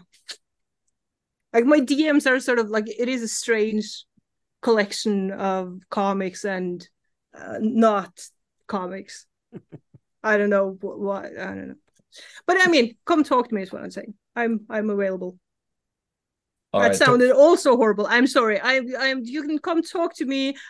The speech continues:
Speaker 1: I will s-, possibly answer if you, uh, if you make me laugh.
Speaker 3: There we go. Torunn, thank you so much for coming on the show.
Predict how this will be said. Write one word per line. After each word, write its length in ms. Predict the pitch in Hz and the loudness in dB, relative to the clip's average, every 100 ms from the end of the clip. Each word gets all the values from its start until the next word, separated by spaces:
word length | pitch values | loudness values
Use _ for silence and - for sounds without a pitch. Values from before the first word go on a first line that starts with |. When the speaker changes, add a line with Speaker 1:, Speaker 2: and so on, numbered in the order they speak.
| - | -2
Speaker 1:
I 200 | 254 262 | 4 4
will 400 | 262 262 262 247 - - _ _ | 4 4 2 -2 -10 -20 _ _
s-, 400 | - 233 240 226 254 226 | -14 -10 -10 -8 -8 -2
possibly 680 | 294 269 277 226 233 233 | 0 0 0 4 8 8
answer 640 | 226 226 220 214 220 190 196 | 6 2 0 2 0 0 0
if 260 | 208 202 | -2 -2
you, 440 | 233 214 196 196 190 - - _ | -2 -2 -2 -6 -12 -20 -20 _
uh, 260 | - 202 196 | -10 -6 -6
if 160 | 214 233 | -6 -2
you 280 | 214 208 214 | 0 0 -2
make 340 | 226 214 196 | 0 0 0
me 80 | 208 | -4
laugh. 240 | 196 196 - _ _ _ _ _ _ _ _ _ _ _ _ _ _ _ _ | -8 -10 -18 _ _ _ _ _ _ _ _ _ _ _ _ _ _ _ _
Speaker 3:
There 200 | - 143 | 4 6
we 100 | 135 | 6
go. 180 | 131 123 | 6 4
Torunn, 280 | 120 165 151 | 4 4 4
thank 120 | 180 | 0
you 60 | 170 | -2
so 180 | - 185 | -2 0
much 140 | 175 | 0
for 100 | 147 | 0
coming 240 | 160 143 | 0 0
on 100 | 117 | 0
the 60 | 104 | -4
show. 360 | - 98 82 | -4 -4 -6